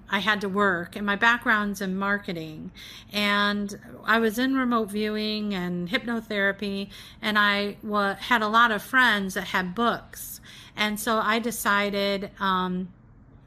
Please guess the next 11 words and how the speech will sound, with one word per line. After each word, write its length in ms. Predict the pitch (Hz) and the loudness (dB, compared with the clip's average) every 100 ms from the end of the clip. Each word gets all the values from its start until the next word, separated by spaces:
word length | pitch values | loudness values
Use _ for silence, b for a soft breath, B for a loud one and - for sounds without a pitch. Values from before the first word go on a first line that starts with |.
| - | -6
I'm 120 | 208 | -2
gonna 180 | 226 226 | 0 -2
try 220 | - 214 | 2 2
to 80 | 208 | 2
get 180 | 202 | -4
my 160 | 202 190 | -2 -4
friends 640 | - 220 220 214 208 196 - | 0 2 4 4 -2 -6 -2
on 360 | 185 180 185 | 0 0 0
radio 400 | 214 302 277 175 | -2 0 0 -2
shows. 580 | 170 - 156 - - - B B B B | -4 -6 -8 -12 -14 -16 B B B B
And, 560 | 214 214 202 196 196 | 2 4 6 4 -2